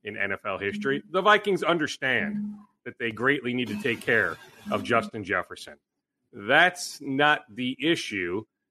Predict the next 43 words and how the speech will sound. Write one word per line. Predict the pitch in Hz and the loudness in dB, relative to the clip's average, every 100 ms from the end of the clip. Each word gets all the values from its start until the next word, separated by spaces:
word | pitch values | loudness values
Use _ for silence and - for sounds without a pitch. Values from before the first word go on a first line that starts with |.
| - | -4
The | 123 | 2
issue | 170 175 156 135 | 2 4 4 6
is, | 123 123 127 | 6 4 2
okay, | 127 131 120 | 0 0 0
the | 120 | 0
total | - - 170 220 175 | -4 4 8 10 8
guarantee, | 120 139 139 123 110 120 123 143 | 6 4 4 2 -2 -2 -2 0
how | 147 165 | 4 4
high | - 165 196 | 6 8 8
does | 196 185 | 4 2
the | 165 | 2
number | 143 160 165 180 180 - _ _ _ - | 2 2 4 2 2 -4 _ _ _ -10
need | 107 160 185 160 - | -4 -2 -2 -6 -6
to | 180 | -6
go? | 135 135 143 147 151 151 - _ _ 208 | 2 6 8 8 6 2 -8 _ _ -2
You | 190 | 0
know, | 165 | 0
some | 147 160 | 0 0
injury | 151 147 160 | 0 0 -2
protection | 151 147 151 143 - 147 | -2 -4 -2 0 0 -2
in | 147 | 0
there | 147 | -2
too. | - 143 | -2 -2
The | 143 | 0
language | 113 120 143 143 151 - | 2 4 4 2 -2 -2
can | 143 | -4
get | 143 139 | -2 -4
goofy. | 110 131 123 139 135 - _ _ | -2 -2 -2 -4 -4 -6 _ _
But | 143 | 0
I'm | 170 | 2
just | 160 - | 0 4
telling | 175 151 104 | 6 6 2
you, | 69 _ - | -8 _ -6
like, | 127 | 4
Rob | 147 233 | 8 8
Brzezinski | 214 170 196 - 175 | 8 4 2 2 2
at | 175 | 2
this | 180 | -2
point, | - 143 135 | -2 -2 -2
I'm | |
just | 165 | -4
telling | - 120 | -2 -4
you, | 87 | -4